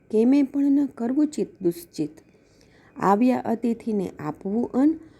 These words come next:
કોઈનું નહીં અપમાન. વ્યવહાર પ્રમાણે કરવા રામ,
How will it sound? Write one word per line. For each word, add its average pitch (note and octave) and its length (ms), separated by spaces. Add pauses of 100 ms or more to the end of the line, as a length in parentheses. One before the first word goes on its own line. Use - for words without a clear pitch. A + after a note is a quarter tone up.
(180)
કોઈનું C#4 520
નહીં A3+ 400
અપમાન. F3 540 (480)
વ્યવહાર A3 380
પ્રમાણે A#3+ 500
કરવા F#3 460
રામ, C#4 280